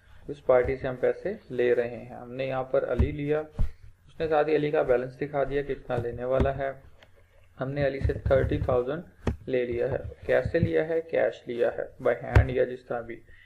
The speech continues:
और यहाँ पर enter किया, Safe पे आ गए, फिर से enter किया, Record save हो गया।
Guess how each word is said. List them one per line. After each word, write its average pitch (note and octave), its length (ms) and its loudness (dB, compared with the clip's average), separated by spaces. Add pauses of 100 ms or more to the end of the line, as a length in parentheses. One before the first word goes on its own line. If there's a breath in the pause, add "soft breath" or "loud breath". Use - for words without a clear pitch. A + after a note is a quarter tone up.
(340 soft breath)
और C#3 320 2
यहाँ C#3 260 0
पर E3 160 4
enter C#3 240 2
किया, E3 280 4
Safe C3 400 -2
पे D#3+ 60 4
आ D3+ 100 4
गए, D3 140 2
फिर D3 280 2
से D#3 160 0
enter C#3+ 240 -2
किया, D3 300 4
Record - 600 0
save D3 260 -2
हो D#3+ 140 4
गया। D#3+ 260 0